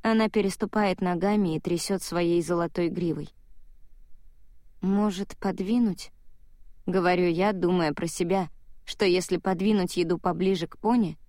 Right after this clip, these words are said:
и подальше от других лошадей, она может подойти. Твоя мать презрительно фыркает. «Сама разберётся». Она запрыгивает обратно в трактор,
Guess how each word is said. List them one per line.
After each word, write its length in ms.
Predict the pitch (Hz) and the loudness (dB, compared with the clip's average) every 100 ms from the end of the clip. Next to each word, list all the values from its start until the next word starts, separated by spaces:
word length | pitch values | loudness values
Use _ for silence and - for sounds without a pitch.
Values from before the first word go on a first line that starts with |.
| - - | -20 -14
и 120 | - 202 | -4 0
подальше 580 | 220 208 214 175 - | 0 2 0 0 -2
от 140 | 156 160 | -2 0
других 400 | 175 170 196 - | -2 0 -2 -2
лошадей, 540 | 175 - 175 214 247 - - - - - | -4 -2 0 0 0 -8 -20 -20 -20 -6
она 260 | 185 185 190 | -2 2 2
может 360 | 202 190 196 | 2 0 -2
подойти. 520 | 190 180 185 - - - - - - - - - - - - - - | 0 0 0 -2 -10 -12 -20 -20 -20 -20 -20 -20 -20 -18 -20 -20 -10
Твоя 260 | - 175 165 | -2 0 2
мать 300 | 175 185 - | 2 0 -2
презрительно 640 | 185 180 185 - 185 170 | -2 0 -2 -2 -2 -2
фыркает. 520 | - 190 - - - - - - - - - | -2 -4 -4 -10 -12 -14 -20 -20 -20 -20 -4
«Сама 380 | 175 202 220 | 0 4 4
разберётся». 680 | 175 160 160 151 160 - - - - - - - - - - - - - - - | 2 2 0 0 -4 -8 -16 -18 -20 -20 -20 -20 -20 -20 -20 -20 -20 -20 -10 0
Она 220 | 202 185 | 2 2
запрыгивает 640 | 196 - 202 185 175 170 | 0 0 0 0 0 0
обратно 440 | 175 185 180 175 | 0 2 0 0
в 60 | 160 | -4
трактор, 420 | - 226 - 185 | -2 -2 -2 -8